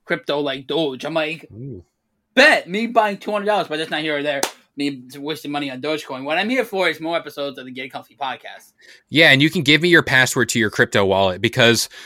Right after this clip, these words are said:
Speaker 2: we need more episodes of the Get Comfy podcast, the Get Comfy Lowdown, and the Get Comfy Game Break every single Wednesday, Friday, and Sunday, ten A M Eastern Standard Time on all major listening platforms like iTunes, Spotify, and of course, the Believe Podcast Network.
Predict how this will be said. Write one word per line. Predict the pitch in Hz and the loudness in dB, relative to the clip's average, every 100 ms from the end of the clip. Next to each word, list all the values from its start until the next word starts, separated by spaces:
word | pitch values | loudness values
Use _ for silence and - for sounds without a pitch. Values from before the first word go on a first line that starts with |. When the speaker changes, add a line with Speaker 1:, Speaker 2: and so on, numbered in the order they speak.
| - _ | -20 _
Speaker 2:
we | 131 160 196 | 2 2 4
need | 196 190 | 2 2
more | 156 170 | 4 6
episodes | 175 170 - 170 | 6 6 4 6
of | 143 | 4
the | |
Get | 147 156 | 4 4
Comfy | 165 151 | 4 2
podcast, | - 147 156 170 165 | 2 2 4 2 0
the | - | 0
Get | 135 143 | 0 2
Comfy | 175 160 | 0 2
Lowdown, | 131 135 139 | 2 2 2
and | 120 131 147 | 2 2 2
the | |
Get | 139 123 | 0 -2
Comfy | - 113 127 | -2 -2 0
Game | 113 127 135 | 2 2 4
Break | 117 - | 4 6
every | 120 127 190 | 2 4 0
single | - 165 156 147 117 | 2 0 4 4 4
Wednesday, | 101 117 165 113 92 80 - _ | 4 4 4 2 -2 -4 -18 _
Friday, | 139 151 113 87 _ | 4 6 6 0 _
and | 127 127 | -4 -2
Sunday, | - 131 151 107 - _ _ | 4 4 6 4 2 _ _
ten | 143 156 | 6 8
A | 156 | 10
M | 151 151 | 8 6
Eastern | 139 151 131 | 4 2 4
Standard | 147 139 139 | 2 4 4
Time | 147 | 4
on | 143 | 2
all | 135 135 139 | 6 8 8
major | 135 131 127 | 6 4 4
listening | 123 123 110 | 2 0 0
platforms | 127 110 131 127 | 0 2 0 0
like | 131 - | 0 2
iTunes, | 131 131 143 127 | 2 4 2 0
Spotify, | - 120 117 123 | 2 2 4 2
and | 123 | 2
of | |
course, | - 127 123 - | 2 4 4 2
the | 113 113 | -4 0
Believe | 120 110 | 2 2
Podcast | 117 107 117 107 | 0 0 -2 -2
Network. | 135 123 113 | -2 0 0